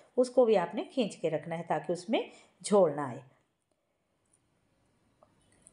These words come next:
तो कई व्यूअर्स ने मुझे पूछा, पूछा था कि आप लेफ़्ट हैंड से, अ, स्टिच करते हो, तो नहीं,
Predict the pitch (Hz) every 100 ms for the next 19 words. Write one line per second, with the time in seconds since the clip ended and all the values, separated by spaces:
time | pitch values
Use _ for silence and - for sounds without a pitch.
0 | _ _ - _ _ _ - 233 247 240
1 | - 254 - 294 320 320 269 269 269 277
2 | 277 262 254 247 247 254 247 - 233 233
3 | 247 247 240 247 220 220 226 226 208 190
4 | 196 - 233 208 190 247 247 226 214 202
5 | 202 226 - 226 - 208 254 370 220 202
6 | 190 262